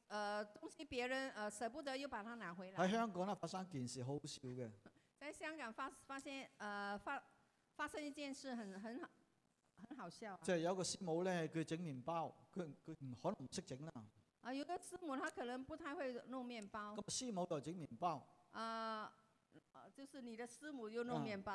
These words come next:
Speaker 2: 啊，噉啊，師母整麵包整得好食喎。
Speaker 1: <laughs> 師母弄麵包弄得比較好吃。
Speaker 2: 佢嘅整得唔好食喎。
Speaker 1: 啊，她做的麵包不太好吃。
Speaker 2: 係咪，係我嘅技術問題啊，或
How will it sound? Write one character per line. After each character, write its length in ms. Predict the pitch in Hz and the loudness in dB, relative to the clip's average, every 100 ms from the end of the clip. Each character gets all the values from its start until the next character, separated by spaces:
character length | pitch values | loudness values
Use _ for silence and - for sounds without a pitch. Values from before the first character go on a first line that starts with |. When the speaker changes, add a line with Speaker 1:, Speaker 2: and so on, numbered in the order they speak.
| 190 | -2
Speaker 2:
啊， 80 | 247 - - | -6 -14 -2
噉 160 | 196 214 | 2 4
啊， 80 | |
師 180 | 156 262 | 4 2
母 120 | 233 | 2
整 120 | 185 220 | 2 0
麵 80 | 156 | -2
包 180 | 165 196 | -2 -4
整 160 | 160 | -4
得 80 | 185 | -4
好 140 | 143 160 | -2 -2
食 160 | - | -2
喎。 140 | 120 117 - - - - | -6 -10 -14 -20 -16 -14
Speaker 1:
<laughs> 80 | 370 - - | -14 -16 -16
師 180 | - 539 | -2 0
母 100 | 349 | 0
弄 220 | 302 339 | 0 0
麵 180 | 330 320 | 0 0
包 180 | 403 302 302 - | 2 0 -2 -10
弄 180 | 247 285 | -6 -4
得 80 | 247 | -4
比 140 | 220 | -4
較 100 | 214 233 | -4 -4
好 180 | 185 | -6
吃。 260 | 180 - 220 | -8 -10 2
Speaker 2:
佢 160 | 214 269 | 4 8
嘅 120 | 254 | 8
整 180 | 254 269 | 6 0
得 80 | |
唔 220 | 220 139 160 | -2 -2 -2
好 40 | |
食 140 | - 151 | -2 -2
喎。 200 | 143 123 - | -4 -6 -6
Speaker 1:
啊， 140 | 254 294 | -6 -2
她 140 | 359 392 | 0 -2
做 240 | 392 359 | 2 2
的 100 | 302 | 2
麵 200 | 277 285 | 0 0
包 100 | 285 | 0
不 100 | 277 | -2
太 160 | 302 247 | -4 -6
好 200 | 220 175 | -4 -6
吃。 160 | - | -2
Speaker 2:
係 80 | 165 | 0
咪， 100 | 156 156 151 | 2 2 2
係 220 | 156 143 | -2 -2
我 180 | 135 175 | 0 0
嘅 80 | 185 | 0
技 160 | 165 143 | 0 0
術 120 | 165 | -2
問 140 | 131 131 | -4 -4
題 80 | 131 | -2
啊， 100 | 190 | 0
或 180 | 202 151 | 2 0